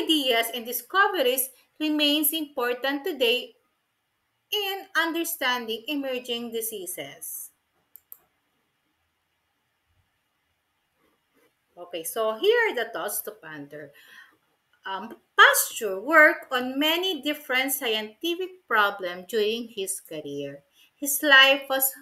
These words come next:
full of passion and determination beyond his achievements. He never gave up and always tried to persuade those who doubted he-,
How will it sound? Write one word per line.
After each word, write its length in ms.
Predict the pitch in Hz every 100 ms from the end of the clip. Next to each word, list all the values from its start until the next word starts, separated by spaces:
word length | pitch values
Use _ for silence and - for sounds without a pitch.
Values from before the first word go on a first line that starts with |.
| -
full 300 | 480 440 392
of 200 | - -
passion 520 | 226 247 - 277 269
and 120 | 302
determination 1040 | 339 349 320 302 247 226 226 226 220 214 214
beyond 540 | 226 196 185 208 220
his 360 | 220 262 359 - -
achievements. 840 | - - - 226 220 180 165 165 - _ _ _
He 160 | 262
never 440 | 247 220 214 285 359
gave 220 | 381 381
up 320 | 285 285 285 - -
and 180 | 220 -
always 480 | 330 440 466 440 -
tried 300 | 262 247 254 -
to 80 |
persuade 640 | 277 277 269 - 240 233 226 -
those 340 | 247 311 -
who 140 | 269 196
doubted 480 | 165 185 - 208 220
he-, 180 | 220 196